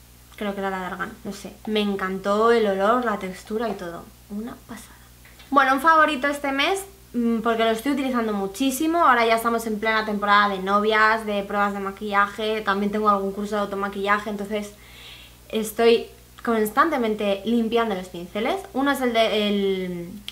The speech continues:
desmaquillante, no, el limpiapinceles de mac. Os dejo aquí la foto porque yo lo tengo siempre depotado en un fusfus.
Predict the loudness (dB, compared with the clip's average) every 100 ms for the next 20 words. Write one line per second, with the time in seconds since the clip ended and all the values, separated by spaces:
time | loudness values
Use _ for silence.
0 | -20 -14 -10 -8 -8 -6 -6 -6 -8 -6
1 | -4 0 0 -2 -4 -2 -2 -2 0 0
2 | 0 -8 -8 -4 -4 -2 -2 -2 -2 -2
3 | -4 -4 -6 -6 -6 -6 -6 -4 -4 -4
4 | -4 0 2 0 -2 -6 -6 -6 -8 -10
5 | -8 -8 -8 -10 -14